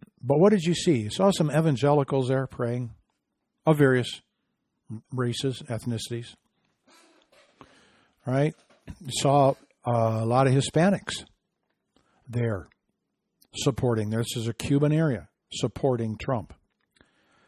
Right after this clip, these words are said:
But the one that got my attention, had me jumping up and down, was a group called Blacks for Trump. Now, they had their placards, they have their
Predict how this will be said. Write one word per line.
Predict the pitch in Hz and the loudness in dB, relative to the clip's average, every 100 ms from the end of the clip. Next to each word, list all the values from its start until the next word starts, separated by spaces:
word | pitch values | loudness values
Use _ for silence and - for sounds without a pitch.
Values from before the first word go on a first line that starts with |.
| _ - | _ -4
But | 123 127 | -2 0
the | 117 | 2
one | 147 226 | 6 6
that | 233 | 6
got | 190 180 | 6 4
my | 160 139 | 4 0
attention, | 123 - 110 - 76 - | 0 -2 -4 -6 -14 -14
had | - 143 | -4 -2
me | 139 117 | 0 -2
jumping | - 127 139 120 | -2 -4 -2 -4
up | 110 110 | -4 -6
and | 98 | -6
down, | 98 95 76 71 - _ _ _ _ _ _ _ _ _ _ _ _ _ _ _ _ - | -6 -8 -10 -14 -18 _ _ _ _ _ _ _ _ _ _ _ _ _ _ _ _ -2
was | 131 127 | 0 2
a | |
group | 113 196 - | 6 6 6
called | 151 135 113 | 2 2 2
Blacks | 123 127 156 - - - - | 2 2 2 -2 -12 -14 -20
for | _ 104 - | _ -10 -8
Trump. | - - 87 - - _ _ _ _ _ _ _ _ _ _ _ _ _ _ _ 90 | -10 -8 -10 -12 -20 _ _ _ _ _ _ _ _ _ _ _ _ _ _ _ -2
Now, | 123 139 - _ _ - | 4 4 2 _ _ -4
they | 123 160 | 4 6
had | 180 190 | 6 6
their | 160 | 4
placards, | 131 123 117 117 110 | 2 0 0 -4 0
they | 147 147 | 0 2
have | 143 | 2
their | 123 127 | 0 -2